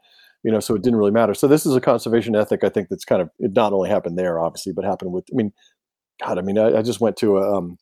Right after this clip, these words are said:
just in Vermont in this old cool fishing shack, and the pictures there in the seventies of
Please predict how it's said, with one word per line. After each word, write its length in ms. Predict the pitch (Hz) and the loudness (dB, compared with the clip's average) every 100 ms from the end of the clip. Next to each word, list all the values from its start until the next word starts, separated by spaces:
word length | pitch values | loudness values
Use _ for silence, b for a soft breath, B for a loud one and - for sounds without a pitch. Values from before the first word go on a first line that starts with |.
| _ _ | _ _
just 220 | - 120 - | -16 -6 -2
in 140 | 107 | -2
Vermont 400 | 104 104 107 - | 0 0 0 0
in 100 | 110 | -2
this 140 | 107 | -2
old 320 | - 123 113 104 _ | 2 4 2 0 _
cool 200 | - 131 | 4 4
fishing 340 | - 139 - 117 | 6 2 2 0
shack, 340 | - 95 92 | 2 2 2
and 80 | 110 | -2
the 80 | 104 | 0
pictures 340 | 156 - 113 | -2 -2 0
there 240 | 107 98 | 2 2
in 80 | 95 | 2
the 80 | 98 | -4
seventies 540 | - 117 110 107 92 | 0 2 2 0 -2
of 120 | 98 | -6